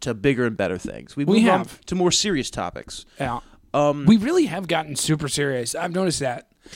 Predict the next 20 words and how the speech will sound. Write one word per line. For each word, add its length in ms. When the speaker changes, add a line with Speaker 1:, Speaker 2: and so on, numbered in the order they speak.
Speaker 2:
I 60
mean, 100
Speaker 1:
Well 80
Speaker 2:
there 60
are 40
some 200
episodes 460
that 180
I 60
don't 120
even 120
know 140
if 80
I 80
would 80
like 160
listening 300
to. 180
<laughs> 240
Speaker 1:
Yeah. 220